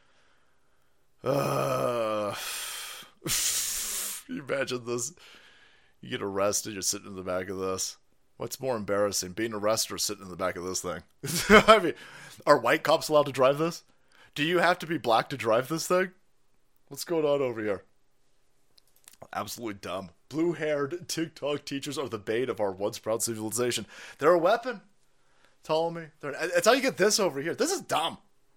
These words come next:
Like, the cops need to be white and black with cherries and berries on the top. That's it. That's it. You don't need to put, uh, Lesbian History Month on the side of these things.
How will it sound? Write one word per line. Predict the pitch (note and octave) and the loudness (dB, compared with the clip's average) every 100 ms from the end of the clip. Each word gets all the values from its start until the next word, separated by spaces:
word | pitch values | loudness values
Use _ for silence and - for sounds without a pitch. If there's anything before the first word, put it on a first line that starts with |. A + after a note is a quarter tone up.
| _ _ _ - | _ _ _ -6
Like, | G3 E3 - - F#3 - | -4 -4 -10 -14 -14 -6
the | D#3+ | -2
cops | E3+ A3+ A3+ | 6 6 6
need | G3 F#3+ | -2 -4
to | E3+ | -6
be | D3 C#3 | -4 -4
white | G2 C3 F#3 | 2 4 4
and | D#3+ | 0
black | C3 D3+ D3+ D3 - | 0 2 0 -4 -12
with | G2+ | -6
cherries | - C#3+ D3+ D#3 | 0 4 4 4
and | D3 | 6
berries | B2 G2+ G2 | 6 6 0
on | F#2+ | -4
the | F#2 | -4
top. | G2 D#2+ | -4 0
That's | A2 - - | 2 4 6
it. | C#4+ - - _ _ - | 4 2 -8 _ _ -8
That's | - - D4 | -6 0 4
it. | C4+ - _ _ _ _ - - - - | 4 2 _ _ _ _ -20 -20 -20 -12
You | B2 | 0
don't | C#3 D#3+ | 2 2
need | D3 C#3+ | 0 -4
to | D3+ B2 | -4 -4
put, | - C#3+ C3+ B2 - | -4 0 4 4 2
uh, | A#2+ G2+ | 0 0
Lesbian | F2 B2+ E3 D3 F3+ E3+ | 2 4 4 4 0 2
History | E3+ - F3 D#3+ | 2 2 2 0
Month | E3 E3 | 0 0
on | E3+ | -2
the | D#3+ | 0
side | E3+ D#3+ | 0 0
of | D#3 | 0
these | D#3+ D3 | -2 -2
things. | - D#3+ D#3 D#3 C#3 | 0 0 0 -2 -6